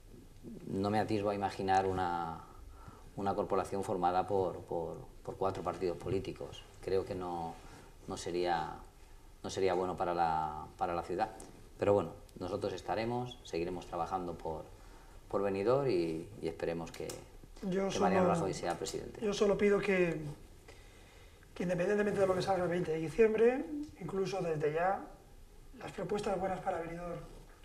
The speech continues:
Speaker 2: las llevéis a cabo. Nosotros tendemos la mano antes del veinte de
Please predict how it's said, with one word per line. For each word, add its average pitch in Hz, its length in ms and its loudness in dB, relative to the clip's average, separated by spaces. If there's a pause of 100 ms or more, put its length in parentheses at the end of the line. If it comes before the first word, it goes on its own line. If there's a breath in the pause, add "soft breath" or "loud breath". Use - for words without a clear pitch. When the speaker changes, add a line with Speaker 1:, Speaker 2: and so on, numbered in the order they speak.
Speaker 2:
las 180 100 -6
llevéis 170 260 -4
a 180 120 -4
cabo. 226 440 -2 (920 loud breath)
Nosotros 196 320 -2
tendemos 185 380 -2
la 175 80 -2
mano 185 240 -2 (1120)
antes 196 260 4
del 175 120 4
veinte 175 300 2
de 202 220 -4